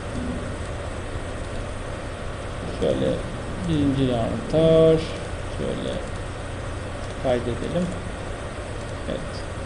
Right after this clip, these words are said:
Tamamdır. Şimdi gelelim ilişki tiplerine.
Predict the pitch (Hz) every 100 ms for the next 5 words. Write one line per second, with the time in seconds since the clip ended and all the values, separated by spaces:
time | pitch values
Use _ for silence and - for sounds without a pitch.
0 | - - - - - - - - - -
1 | - 180 - - - - - - - 285
2 | 262 247 247 254 240 - 226 196 - 127
3 | 143